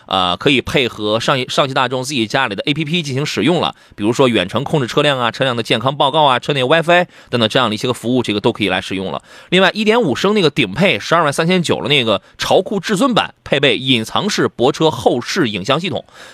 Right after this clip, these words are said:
动力方面是没有变化的，依然是一点五升的二幺幺的这个发动机，配五档手动跟六档自动的变速器。我觉得这个车大家就等等这个价格优惠就可以了。还有一个车呢，是一个，算是一个新公司、一个新品牌吧，就是吉利旗下的一个叫做极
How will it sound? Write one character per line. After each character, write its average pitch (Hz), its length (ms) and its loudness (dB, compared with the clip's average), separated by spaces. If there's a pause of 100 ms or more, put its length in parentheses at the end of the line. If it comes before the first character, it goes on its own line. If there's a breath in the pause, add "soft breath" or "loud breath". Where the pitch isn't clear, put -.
动 254 140 4
力 185 60 4
方 160 120 2
面 160 140 4
是 - 80 -2
没 147 80 0
有 151 80 4
变 151 180 2
化 101 220 -2
的， 85 200 -10
依 156 100 0
然 143 160 2
是 151 80 -10
一 151 80 -2
点 147 160 2
五 110 120 -4
升 143 200 -2
的 131 80 2
二 135 100 2
幺 139 140 4
幺 143 160 4
的 120 80 0
这 98 160 -2
个 92 100 -4
发 131 140 -2
动 110 100 -4
机， 123 160 -2
配 113 180 -2
五 131 120 0
档 156 160 0
手 104 100 -2
动 117 140 0
跟 117 160 0
六 143 180 4
档 92 180 -2
自 123 120 -12
动 160 100 0
的 117 100 4
变 104 140 -2
速 101 80 -4
器。 - 240 -6 (300 loud breath)
我 120 100 0
觉 135 80 6
得 156 80 2
这 165 100 2
个 139 60 0
车 123 100 -2
大 143 60 2
家 131 140 0
就 135 120 -6
等 139 160 0
等 117 160 -2
这 113 80 -2
个 131 60 -2
价 139 180 0
格 98 220 -4 (200 soft breath)
优 156 140 6
惠 156 280 0
就 101 60 -2
可 104 180 0
以 95 60 0
了。 73 160 -6 (340 loud breath)
还 196 140 4
有 294 100 6
一 254 60 0
个 196 80 4
车 220 200 2
呢， 170 140 4
是 123 760 4
一 147 60 0
个， 170 220 2
算 233 320 2
是 160 80 -2
一 185 40 0
个 160 60 -2
新 302 240 -2
公 254 180 -2
司、 214 200 -4
一 175 40 -4
个 175 60 0
新 294 220 -2
品 185 120 2
牌 90 140 -4
吧， 98 160 2
就 135 100 -2
是 120 60 0
吉 135 160 -2
利 208 140 0
旗 135 180 -2
下 160 160 0
的 117 60 -4
一 - 20 -6
个 143 100 -2
叫 147 140 2
做 113 100 0
极 147 360 -4